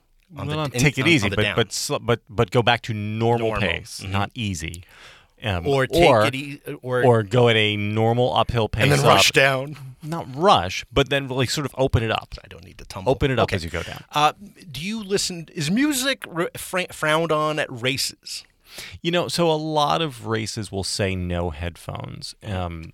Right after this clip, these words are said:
Speaker 2: and this is more of a safety thing. They, I think they wanna get out of the liability of you getting injured in the race or,
Speaker 1: Oh, that's
Speaker 2: you know,
Speaker 1: interesting.
Speaker 2: knocked into a car
Speaker 1: So,
Speaker 2: or
Speaker 1: like,
Speaker 2: something
Speaker 1: when you did Marine Corps
Speaker 2: because you weren't
Speaker 1: Marathon,
Speaker 2: listening.
Speaker 1: yeah. So when you did Marine Corps Marathon, no music for you.
Speaker 2: Right.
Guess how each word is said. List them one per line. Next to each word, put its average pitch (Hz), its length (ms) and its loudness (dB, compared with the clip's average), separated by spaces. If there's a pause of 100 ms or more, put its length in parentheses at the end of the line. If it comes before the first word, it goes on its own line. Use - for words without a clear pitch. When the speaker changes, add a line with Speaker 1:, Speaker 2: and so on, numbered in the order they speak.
Speaker 2:
and 110 200 -4
this 127 280 -4
is 104 160 -6
more 104 240 0
of 87 80 -4
a 90 60 -4
safety 87 480 -6
thing. - 280 -14
They, 113 200 0
I - 120 0
think 107 200 -4
they 117 120 4
wanna 120 200 -2
get 98 120 -4
out 92 120 0
of 95 80 -4
the 95 60 -8
liability 85 720 -2
of 82 400 -6
you 90 640 -6
getting 85 480 -10 (640)
injured 117 400 0
in 101 80 -2
the 92 60 -2
race 90 380 -4
or, 85 120 -4
Speaker 1:
Oh, 80 100 -2
that's 95 180 -2
Speaker 2:
you 90 60 -2
know, 87 60 -4
Speaker 1:
interesting. 92 220 -6
Speaker 2:
knocked 101 240 2
into 98 120 -4
a 87 60 -4
car 92 220 2
Speaker 1:
So, 87 60 2
Speaker 2:
or - 40 4
Speaker 1:
like, 143 60 4
Speaker 2:
something 87 220 -4
Speaker 1:
when 139 140 4
you 180 100 0
did 156 140 2
Marine 123 280 2
Corps 120 160 0
Speaker 2:
because 110 120 0
you 117 60 2
weren't 117 240 0
Speaker 1:
Marathon, 113 80 0 (280)
Speaker 2:
listening. 92 240 -12 (220)
Speaker 1:
yeah. 98 280 -4
So - 120 -6
when 135 100 -2
you 156 60 -4
did 151 120 -4
Marine 117 180 0
Corps 104 140 -10
Marathon, 107 420 -6
no 107 180 -8
music 101 500 -10
for - 140 -18
you. - 80 -16
Speaker 2:
Right. - 140 -4